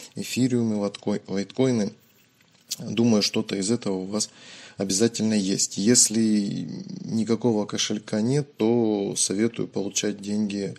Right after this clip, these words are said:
на, э, какую-нибудь банковскую карту. Можно попросить у знакомых, либо завести себе П Р кошелек или Kiwi. Их, э, очень просто использовать и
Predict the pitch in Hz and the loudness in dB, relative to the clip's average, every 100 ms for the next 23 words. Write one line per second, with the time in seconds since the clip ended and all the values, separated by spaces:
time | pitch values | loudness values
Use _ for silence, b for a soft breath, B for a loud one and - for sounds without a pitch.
0 | B B B - 101 101 104 101 101 101 | B B B -10 -6 -4 -4 -4 -4 -4
1 | 101 - - - - - - - - 107 | -4 -6 -8 -10 -12 -12 -14 -12 -6 0
2 | 107 104 101 104 101 98 - 101 120 135 | 2 0 0 -2 0 -6 -4 -2 0 0
3 | 135 98 95 95 92 - 90 - - 98 | 0 -4 -4 -4 -8 -6 -4 -4 -6 -8
4 | 101 - 101 98 - 101 127 117 107 101 | -8 -4 -4 -4 -8 -4 -2 0 0 0
5 | 101 101 92 - 110 92 95 95 104 101 | -2 -4 -4 0 -2 0 -4 -4 -2 -2
6 | 101 - - 101 123 127 - B B B | -2 -4 -4 2 2 2 -2 B B B
7 | - 107 107 - 101 95 101 - - _ | -2 2 2 0 -2 0 -2 -4 -16 _
8 | 98 98 - - 104 104 120 113 - 90 | -8 -6 -4 -2 -2 -2 -2 -2 -2 0
9 | 104 95 - 95 - 156 135 110 101 - | -2 -2 -2 -6 -2 -2 0 0 -2 -2
10 | 120 | -2